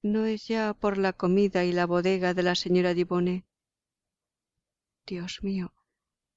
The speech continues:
qué pronto se vuelve uno indiferente hacia esas cosas cuando se dispone de ellas en abundancia. Sino por su ventana, que ella tanto odia y teme,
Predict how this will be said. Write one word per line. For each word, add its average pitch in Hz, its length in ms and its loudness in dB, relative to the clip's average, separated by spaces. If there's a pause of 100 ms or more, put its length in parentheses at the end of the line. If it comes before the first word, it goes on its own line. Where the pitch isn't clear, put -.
(260)
qué 233 160 -6
pronto 214 560 -4
se - 160 -6
vuelve 185 400 2
uno 190 240 6
indiferente 180 840 0
hacia 180 300 -2
esas 190 280 -4
cosas 208 440 -8 (580)
cuando 214 380 0
se 214 160 0
dispone 208 480 0
de 185 220 -2
ellas 202 340 -4
en 180 100 0
abundancia. 175 720 -6 (1900)
Sino 220 560 -2 (600)
por 220 240 -4
su 220 200 -4
ventana, 208 600 -2 (1300)
que 165 240 -6
ella 175 420 -6 (140)
tanto 175 540 2
odia 185 300 0
y 190 60 0
teme, 180 440 -2